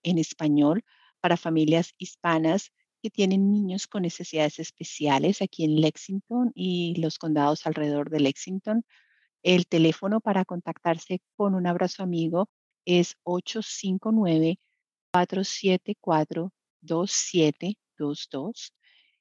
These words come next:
Y para la Clínica Amiga, que es nuestra clínica pediátrica para hispanos, el teléfono es el ocho cinco nueve, tres dos tres,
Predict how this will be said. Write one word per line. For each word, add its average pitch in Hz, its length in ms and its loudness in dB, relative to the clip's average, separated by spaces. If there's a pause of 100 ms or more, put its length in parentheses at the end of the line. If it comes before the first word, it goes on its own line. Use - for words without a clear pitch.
(140)
Y 233 640 8 (240)
para 175 720 4 (140)
la 180 300 2
Clínica 196 380 -2
Amiga, 190 400 0
que - 140 -12
es 170 80 -10
nuestra 175 280 -6
clínica 170 400 -4
pediátrica 156 920 0 (340)
para 151 180 0
hispanos, 151 920 -2 (160)
el 170 140 0
teléfono 160 600 0
es 156 260 -2
el 156 320 0
ocho 151 280 -8
cinco 190 360 -6
nueve, 180 420 2
tres 143 280 -2
dos 190 260 -8
tres, 170 260 -2